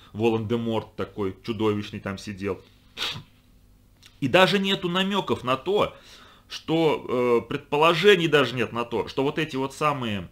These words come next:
э, так называемые кликуши, что все вот эти критики, да, что они могли вообще-то,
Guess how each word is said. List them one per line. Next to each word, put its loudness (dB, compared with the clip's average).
э, -2
так -4
называемые 0
кликуши, -6
что -6
все -2
вот 0
эти -6
критики, -6
да, -4
что 0
они 0
могли -4
вообще-то, -12